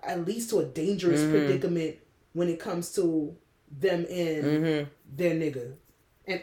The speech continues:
Speaker 1: I would never do that.
Speaker 2: Mm-hmm.
Speaker 1: Period. I don't know about dangerous.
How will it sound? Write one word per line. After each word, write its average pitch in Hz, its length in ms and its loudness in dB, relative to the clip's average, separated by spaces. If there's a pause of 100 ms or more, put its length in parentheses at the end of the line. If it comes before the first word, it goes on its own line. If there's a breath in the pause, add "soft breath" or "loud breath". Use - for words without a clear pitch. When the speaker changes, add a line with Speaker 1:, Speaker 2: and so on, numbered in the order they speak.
Speaker 1:
I 202 200 4
would 202 180 10
never 180 260 2
do 156 180 0
that. - 260 -12
Speaker 2:
Mm-hmm. 156 400 -4 (120)
Speaker 1:
Period. 151 440 0 (960)
I 160 120 -2
don't 190 140 0
know 175 120 0
about 143 300 -4
dangerous. 151 720 -2